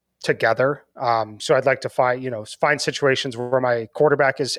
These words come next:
eight percent, my wide receiver is less than ten percent that he's throwing to.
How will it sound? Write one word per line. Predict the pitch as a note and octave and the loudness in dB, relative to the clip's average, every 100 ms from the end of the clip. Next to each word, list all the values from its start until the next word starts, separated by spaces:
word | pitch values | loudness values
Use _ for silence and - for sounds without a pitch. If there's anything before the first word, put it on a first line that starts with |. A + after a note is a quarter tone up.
| - | -8
eight | D3 | -8
percent, | - - C#3 D3+ | -6 -4 -4 -4
my | B2+ | 0
wide | B2 A#2+ | 2 2
receiver | A#2 - B2+ C#3+ | 0 -4 0 0
is | D3 | 2
less | D3+ C#3 | 2 0
than | D3+ | -4
ten | E3 D3+ | -6 -4
percent | F3 D#3+ F3 B2+ | 0 0 0 0
that | B2+ | 0
he's | C3 A#2 | 2 -2
throwing | - B2 C#3+ E3 | -4 -2 -2 -2
to. | G#3 A#3 | 0 0